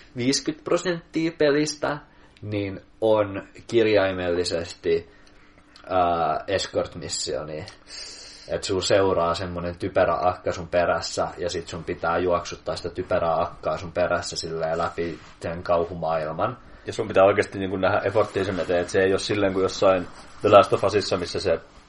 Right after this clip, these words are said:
Speaker 2: sua seur-, sua seurataan joka tapauksessa, et se ei
Speaker 1: Niin,
Speaker 2: niinku
Speaker 1: no siis tota, ähm, se nainen ei koskaan kuollut mulle, niin mä en oo varma, että loppuuko
Speaker 2: Okei.
Speaker 1: se peli siihen, mut mä ainakin näin tosi paljon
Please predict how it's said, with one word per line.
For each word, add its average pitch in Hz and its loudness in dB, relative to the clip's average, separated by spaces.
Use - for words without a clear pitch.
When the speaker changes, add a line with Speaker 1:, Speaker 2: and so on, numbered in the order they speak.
Speaker 2:
sua - 2
seur-, 87 2
sua 95 2
seurataan 87 4
joka 87 0
tapauksessa, 82 -2
et - -6
se - -10
ei 76 -4
Speaker 1:
Niin, 98 -6
Speaker 2:
niinku 92 -6
Speaker 1:
no 104 -2
siis 104 -2
tota, 104 2
ähm, 104 2
se 113 -4
nainen 123 6
ei 101 4
koskaan 101 2
kuollut 87 2
mulle, 85 -4
niin 87 -8
mä 92 0
en 90 -4
oo 85 -6
varma, 90 4
että - -8
loppuuko 87 0
Speaker 2:
Okei. 87 6
Speaker 1:
se 87 -2
peli 82 -2
siihen, 82 -6
mut 85 -8
mä 101 6
ainakin 92 2
näin 87 -2
tosi 92 -2
paljon 85 0